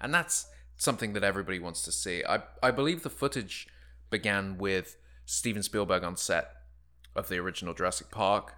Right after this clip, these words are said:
and he was describing a film prop to, uh, Joseph Mazzello, so the kid that plays Tim, and it was the, it was Hammond's cane, the amber cane. And I believe he was describing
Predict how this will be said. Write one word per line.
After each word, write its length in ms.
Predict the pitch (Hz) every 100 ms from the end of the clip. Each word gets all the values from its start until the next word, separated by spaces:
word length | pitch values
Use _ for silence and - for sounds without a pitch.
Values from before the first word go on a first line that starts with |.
| -
and 120 | 98
he 80 | 98
was 140 | 95
describing 540 | - - 110 98 95 90
a 80 |
film 320 | 90 - 131 139
prop 400 | 120 98 - -
to, 560 | - 107 98 98 98 -
uh, 200 | 101 98
Joseph 380 | 113 107 95
Mazzello, 520 | 113 131 117 90 90 85
so 140 | 98
the 80 | 90
kid 180 | - 85
that 120 | -
plays 260 | 90 92
Tim, 320 | - 127 143 143 - - - - - -
and 260 | 113 110 110 - - -
it 180 | 110
was 340 | 117 113 101 -
the, 360 | 104 98 95 -
it 60 |
was 160 | 110 -
Hammond's 460 | - 104 95 92
cane, 560 | - - 135 107 76 - - - -
the 100 | - -
amber 280 | 104 117 -
cane. 420 | - - - - - - - - - - - -
And 100 | 110
I 60 | 117
believe 300 | 117 131 147
he 100 | 131
was 160 | 113
describing 640 | - - 120 110 104 104